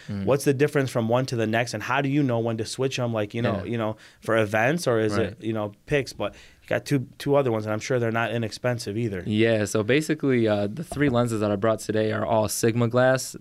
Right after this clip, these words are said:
Speaker 1: just
Speaker 2: Okay.
Speaker 1: a, you know, third-party company, just
Speaker 2: Yep.
Speaker 1: like Canon, Sony is.
Speaker 2: Mm-hmm.
Speaker 1: Uh, I prefer to use Sigma, so I got three lenses today.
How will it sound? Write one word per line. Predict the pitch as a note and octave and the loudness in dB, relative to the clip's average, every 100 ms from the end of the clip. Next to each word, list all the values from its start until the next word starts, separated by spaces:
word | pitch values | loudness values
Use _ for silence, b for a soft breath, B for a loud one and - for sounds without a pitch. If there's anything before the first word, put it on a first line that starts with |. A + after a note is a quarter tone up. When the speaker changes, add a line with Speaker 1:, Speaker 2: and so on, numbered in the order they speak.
| A#2 | -4
Speaker 1:
just | C#3+ A2 | -2 2
Speaker 2:
Okay. | A2+ G2+ | 2 2
Speaker 1:
a, | G#2 | 2
you | |
know, | G#2 G2+ G2 C#3+ - - _ | 0 0 -4 -10 -20 -20 _
third-party | C3+ A#2+ A#2 A2+ A2 | 2 2 2 2 2
company, | A#2 G#2+ A2 G#2+ | 0 0 0 0
just | A2 | 0
Speaker 2:
Yep. | A2+ | 2
Speaker 1:
like | G#2 | 0
Canon, | - A2+ A2 G#2+ | 0 0 0 0
Sony | G2+ A2+ G#2+ G#2+ G#2+ | -2 0 0 2 0
is. | G#2 C#3 | 0 -2
Speaker 2:
Mm-hmm. | F#3+ B B B - | -4 B B B -4
Speaker 1:
Uh, | G#2 G2 G2 | -2 0 -2
I | |
prefer | A2+ A2+ A#2 G#2+ | -2 -2 0 2
to | |
use | G#2 G2 | 2 -2
Sigma, | - A2 G2+ G2 | -2 -2 -2 -4
so | - | -2
I | G2+ | 0
got | G#2 G#2+ - | 2 0 0
three | A2+ | 0
lenses | A2 A2 G2+ F#2 | 0 -2 -4 -6
today. | G#2+ G#2 G#2 | 0 2 2